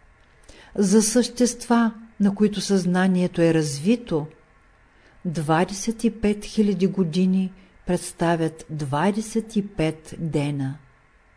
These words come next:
Казва се в писанието, че пред Бога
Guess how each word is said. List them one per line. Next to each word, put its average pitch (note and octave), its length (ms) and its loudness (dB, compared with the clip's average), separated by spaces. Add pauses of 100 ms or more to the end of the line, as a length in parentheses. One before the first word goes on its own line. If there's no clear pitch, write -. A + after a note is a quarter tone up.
(1160)
Казва G3+ 380 2
се E3+ 180 -4
в - 120 -10
писанието, E3 920 -2 (720)
че - 200 0
пред F#3 300 4
Бога F#3+ 520 4